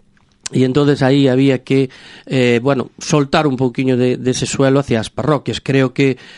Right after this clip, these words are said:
creo que Fene, ah, sin perxuicio de que, lóxicamente, se manteñan aqueles solares que hoxe en día, pois, están,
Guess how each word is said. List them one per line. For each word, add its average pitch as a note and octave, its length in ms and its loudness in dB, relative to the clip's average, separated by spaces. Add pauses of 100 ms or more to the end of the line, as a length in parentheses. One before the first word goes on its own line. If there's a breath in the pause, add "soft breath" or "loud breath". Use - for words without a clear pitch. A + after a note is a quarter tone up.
(300 loud breath)
creo D3 320 0
que C3 160 0
Fene, D3 720 0
ah, B2 560 -2
sin A#2+ 240 -4
perxuicio A#2+ 640 0
de B2 160 0
que, B2+ 320 2
lóxicamente, B2 720 0
se A2+ 160 -6
manteñan A#2+ 480 -2
aqueles B2 320 -2
solares B2+ 480 -2
que - 160 -6
hoxe G#2+ 160 -6
en G#2+ 80 -6
día, C3 240 0
pois, A2 160 -6
están, A2+ 480 -4